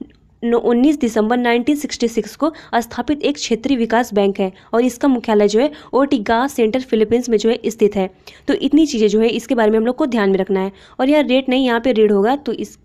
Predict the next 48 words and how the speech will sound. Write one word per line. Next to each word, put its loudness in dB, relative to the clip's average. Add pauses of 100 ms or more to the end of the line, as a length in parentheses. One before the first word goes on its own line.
(240)
यहाँ -4
पे -2
थोड़ा -4
सा -6
मिस्टेक -2
हो -10
गया -8
है। -10 (840)
और 0
हमारा 2
नेक्स्ट 0
क्वेश्चन 0
क्या -2
है, -4 (1300)
किसे 2
राष्ट्रीय 2
महिला 2
आयोग 0
के 0
अध्यक्ष -2
के 4
रूप 2
में 0 (200)
नामित 2
किया 0
गया 2
है? 0 (240)
तो 2
किसे 0
नामित 4
किया 0
गया 0
है? 0 (260)
रेखा 0
शर्मा 0
को 0
जो 2
है 2
नामित 2
किया 0
गया 0
है। 0 (380)
महिला 4 (100)
एवं 2
बाल 2 (140)
कल्याण 2
मंत्रालय 2
ने 0